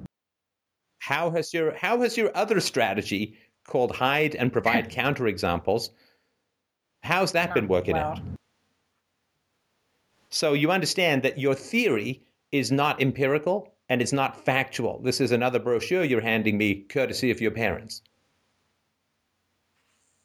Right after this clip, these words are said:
Speaker 1: Right? Because if you said, "Well, listen, I, uh,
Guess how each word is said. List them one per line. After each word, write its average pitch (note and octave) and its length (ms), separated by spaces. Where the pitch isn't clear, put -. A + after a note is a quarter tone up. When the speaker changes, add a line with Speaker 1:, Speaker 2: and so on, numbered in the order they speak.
Speaker 1:
Right? A2+ 280
Because E3+ 300
if - 180
you G#3 140
said, D#3+ 280
"Well, C3 140
listen, C3 320
I, G2 240
uh, F2+ 280